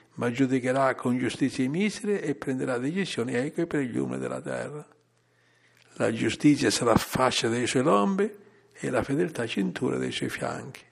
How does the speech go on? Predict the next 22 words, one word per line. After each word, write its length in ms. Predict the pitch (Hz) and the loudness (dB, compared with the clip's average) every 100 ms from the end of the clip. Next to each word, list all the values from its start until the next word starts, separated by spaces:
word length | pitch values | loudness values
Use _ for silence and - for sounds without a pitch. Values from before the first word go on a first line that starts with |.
| - | -12
Isaia 420 | - - 117 123 | -6 -2 0 2
undici, 480 | 208 208 185 190 - | 2 2 2 0 0
uno, 240 | - 127 | -2 -4
cinque. 460 | - - - 160 - _ _ _ _ _ - - - - - - - - - - | -6 -6 -6 -8 -12 _ _ _ _ _ -20 -20 -20 -20 -18 -18 -18 -18 -20 -2
Guidato 400 | - 120 147 - | 8 10 10 8
e 40 | 143 | 6
mosso, 680 | 135 143 143 135 - - - | 6 6 6 6 2 0 0
condotto 580 | 123 127 139 147 - | 0 2 4 2 4
e 40 | 135 | 0
preso 300 | - 135 - | 2 0 0
sempre 340 | - 147 127 | 2 4 2
per 180 | - 139 | -2 -2
mano 340 | 139 156 143 | 0 2 2
dallo 200 | 135 139 | 4 4
Spirito 320 | 127 - 151 143 | 2 2 2 2
Santo, 680 | - 185 185 175 185 - - - - | 4 2 2 0 0 -2 -8 -20 -8
Gesù 360 | - - - 139 | 2 4 6 6
sa 220 | - 139 | 6 4
sempre 680 | - - - 170 143 - 131 | 4 2 6 6 6 0 2
quale 260 | 135 127 | 2 0
bene 240 | 131 131 143 | 0 0 0
scegliere, 760 | - - 67 120 113 - - | -2 0 0 0 -2 -6 -10